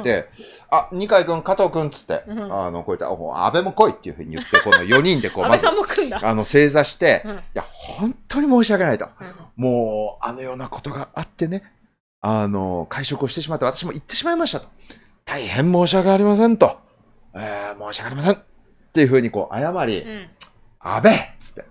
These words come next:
Speaker 2: <laughs>
Speaker 1: お前が百回もこ-、百回以上も国会で嘘がつくから、<laughs> 政治家の言葉が、もう、カルッカルだよと。ね。
Speaker 2: <laughs>
Speaker 1: どうせこのね、今、ど-、土下座とかね、
Speaker 2: うん。
Speaker 1: 謝ってても、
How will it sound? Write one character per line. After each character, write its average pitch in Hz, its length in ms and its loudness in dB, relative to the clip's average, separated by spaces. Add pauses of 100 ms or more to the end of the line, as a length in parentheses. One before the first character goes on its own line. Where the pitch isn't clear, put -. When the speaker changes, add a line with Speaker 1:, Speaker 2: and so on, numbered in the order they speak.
(140)
Speaker 2:
<laughs> 196 300 -20
Speaker 1:
お 117 100 -12
前 294 260 -16
が 262 120 -8
百 - 200 -8 (140)
回 339 220 -2
も 185 100 -6
こ-、 120 260 -2
百 - 280 -10
回 381 100 6
以 320 40 0
上 294 140 2
も 107 60 -4
国 147 160 -2
会 311 220 0
で 190 60 0
嘘 294 280 0
が 262 80 2
つ - 140 -12
く - 120 -10
か - 120 4
ら、 170 180 0 (160)
<laughs> 359 160 -2
政 339 340 6
治 349 160 -2
家 349 140 6
の 262 180 6
言 381 300 2
葉 359 140 6
が、 - 240 0 (280)
も 208 300 2
う、 - 20 -20 (280)
カ - 140 2
ル 453 60 8
ッ 440 40 4 (120)
カ - 120 6
ル 453 260 8
だ 339 60 6
よ - 60 2
と。 - 440 -4
ね。 339 380 4 (100)
Speaker 2:
<laughs> 403 160 0
Speaker 1:
ど 151 160 8
う 156 60 4
せ 226 100 6
こ 233 140 4
の 247 140 2
ね、 262 120 4
今、 170 140 4
ど-、 123 260 0
土 110 320 -2
下 156 80 -2
座 190 240 6
と - 140 -10
か 214 140 4
ね、 98 60 -2
Speaker 2:
う - 40 0
ん。 147 400 0
Speaker 1:
謝 262 120 0
っ - 40 -8
て 104 100 -2
て - 100 -8
も、 117 380 -2